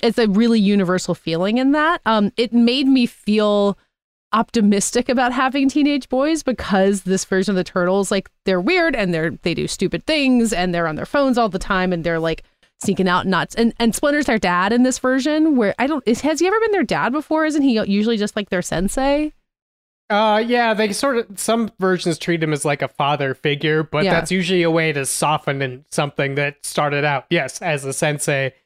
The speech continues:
Speaker 1: Yeah.
Speaker 2: as somebody who knew ninjutsu, where in this movie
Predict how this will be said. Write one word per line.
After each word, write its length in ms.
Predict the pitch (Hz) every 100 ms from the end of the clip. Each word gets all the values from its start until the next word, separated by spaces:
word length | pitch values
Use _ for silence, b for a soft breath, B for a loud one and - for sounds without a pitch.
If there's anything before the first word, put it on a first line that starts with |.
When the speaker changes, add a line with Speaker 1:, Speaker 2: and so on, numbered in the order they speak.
| _ 208
Speaker 1:
Yeah. 160 | 202
Speaker 2:
as 300 | 165 151 151
somebody 340 | 165 151 151 147
who 160 | 151
knew 400 | 135 139 151 151
ninjutsu, 760 | 147 139 135 151 147 - 117 127
where 160 | 147 143
in 100 | 160
this 180 | 208
movie 500 | 185 175 170 160 151